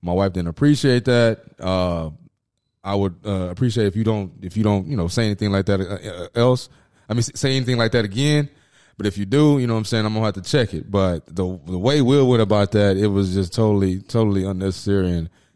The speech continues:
and, and, and off the rocker. And, and it's, uh, this situation has been, uh, polarizing 'cause you have, like, two tribes of people that are combating this one, or, or on, on, you know, that are, uh, in conflict with this one. And it's,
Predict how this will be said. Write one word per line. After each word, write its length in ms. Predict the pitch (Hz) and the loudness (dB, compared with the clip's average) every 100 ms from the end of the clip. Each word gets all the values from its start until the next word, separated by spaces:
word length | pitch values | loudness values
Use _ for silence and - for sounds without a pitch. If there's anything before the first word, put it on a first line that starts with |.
| _ | _
and, 260 | - 90 85 | -4 -2 -2
and, 400 | 90 90 87 78 - | 0 -2 -2 -8 -4
and 300 | 92 87 - | -4 -4 -2
off 200 | 95 90 | -4 -2
the 80 | |
rocker. 440 | 90 82 76 67 82 _ _ | -2 -2 -4 -10 -14 _ _
And, 420 | 90 90 82 82 - 92 | -4 -2 -2 -6 -10 -6
and 160 | 95 | -2
it's, 200 | 104 - | -2 -4
uh, 280 | 104 98 85 | -4 -2 -2
this 160 | 98 113 | -2 -2
situation 480 | 135 110 117 113 | -2 2 2 2
has 120 | 104 87 | -2 0
been, 340 | 101 90 82 _ _ _ _ _ - | 0 -2 -4 _ _ _ _ _ -6
uh, 140 | 95 | -6
polarizing 760 | - 262 202 151 113 92 85 85 | 0 2 4 4 2 0 -2 -6
'cause 180 | 98 98 | -4 0
you 80 | 127 | 4
have, 260 | 117 98 - _ 104 | 4 2 -4 _ -4
like, 200 | 101 85 _ _ - | -4 -4 _ _ -8
two 380 | - 208 202 175 - - - | 2 4 4 2 -6 -20 -12
tribes 360 | - 156 151 120 | 0 2 2 0
of 60 | - | 2
people 300 | 147 120 107 | 0 2 2
that 140 | 98 | 2
are 200 | 90 85 - - | 2 -2 -10 -10
combating 500 | 110 101 127 104 98 | -6 -2 0 0 0
this 220 | 90 - | -2 -2
one, 140 | 78 | -4
or, 120 | 82 87 101 92 | -4 -2 -2 -2
or 240 | 101 92 | -4 -2
on, 220 | 101 87 92 | -4 -4 -4
on, 240 | 101 90 - - | -4 -4 -10 -4
you 120 | 110 | 0
know, 240 | 87 80 - - - _ - | 0 -2 -8 -20 -20 _ 0
that 100 | 98 | 0
are, 420 | 90 101 87 82 | 0 0 -2 -2
uh, 40 | |
in 120 | 107 110 | -4 -2
conflict 520 | 131 135 - 110 - | 0 0 0 -2 0
with 140 | 95 | -2
this 220 | 95 87 | -2 -2
one. 140 | 87 85 | -4 -4
And 200 | 87 85 | -4 -4
it's, 200 | 82 | -8